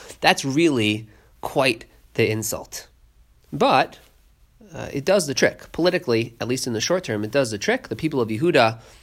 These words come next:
are, uh, are pleased, are appeased by this act, and they throw their support now once again behind David, and they bring him back from the Transjordan in a, uh, a ceremonious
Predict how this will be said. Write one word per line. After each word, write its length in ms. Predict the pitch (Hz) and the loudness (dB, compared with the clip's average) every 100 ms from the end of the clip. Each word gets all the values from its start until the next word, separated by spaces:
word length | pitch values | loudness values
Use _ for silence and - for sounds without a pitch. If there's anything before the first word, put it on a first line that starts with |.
| - - - | -20 -20 -6
are, 340 | 123 110 107 | -2 0 2
uh, 160 | 107 107 | 0 0
are 220 | - 107 | -2 -6
pleased, 640 | 104 - 180 202 214 - - _ _ - - | -8 -4 -2 0 -2 -6 -16 _ _ -14 0
are 140 | 117 | 0
appeased 680 | - - 190 196 214 180 - - - | 0 -8 -6 -4 -6 -10 -16 -20 -18
by 160 | 135 139 | -4 -2
this 260 | 156 156 - | -2 -4 2
act, 480 | 147 180 233 - - - - - | 4 4 0 -16 -20 -20 -20 -6
and 120 | 131 | -2
they 100 | 120 | -2
throw 200 | 117 147 | 0 0
their 140 | 131 | 0
support 340 | 120 113 131 120 | -2 -2 -2 0
now 220 | 123 120 | 0 0
once 240 | 117 135 | 0 -2
again 360 | 156 196 156 107 | -2 2 2 2
behind 340 | 104 113 107 | -4 -6 -4
David, 300 | 131 185 180 | 2 2 2
and 120 | 151 143 | 0 0
they 80 | |
bring 240 | 151 156 156 | 0 0 0
him 140 | 147 | 0
back 260 | 139 131 139 | 2 2 0
from 120 | 123 | -6
the 80 | 110 | -6
Transjordan 760 | - 120 117 170 175 131 123 127 - - - - | -4 -4 -4 -2 2 2 0 -6 -18 -20 -20 -6
in 140 | 127 | -4
a, 280 | 117 117 117 | 0 0 2
uh, 220 | 113 110 - _ - | 2 0 -4 _ -18
a 60 | 120 | -8
ceremonious 1000 | - 131 120 120 139 135 113 110 - - | 0 2 2 2 0 2 0 -2 -4 -6